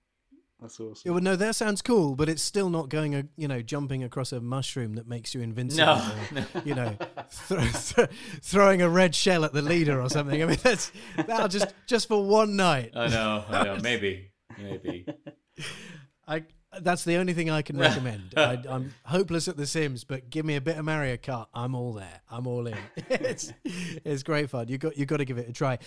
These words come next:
Speaker 2: So what's next for you, Corinne? You, you obviously jump back on the fun bus. Uh, Channel four again, isn't it, for this year?
Speaker 3: No, no. I've been with Sky now since, um, twenty nineteen.
Speaker 2: Oh, of course.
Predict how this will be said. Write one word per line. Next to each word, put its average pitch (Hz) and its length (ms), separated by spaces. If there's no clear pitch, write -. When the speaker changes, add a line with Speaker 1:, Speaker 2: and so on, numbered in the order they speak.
Speaker 2:
So 208 220
what's 220 260
next 214 220
for 196 60
you, 170 120
Corinne? 160 220
You, 160 160
you 165 180
obviously 175 260
jump 170 220
back 175 180
on 160 80
the 147 80
fun 165 240
bus. 160 400
Uh, 156 160
Channel 185 320
four 180 280
again, 160 200
isn't 165 180
it, 123 140
for 135 120
this 131 220
year? 156 220
Speaker 3:
No, 160 180
no. 220 160
I've 151 80
been 170 120
with 160 120
Sky 170 320
now 156 320
since, 139 480
um, 127 500
twenty 196 300
nineteen. 131 440
Speaker 2:
Oh, - 20
of 196 60
course. 214 240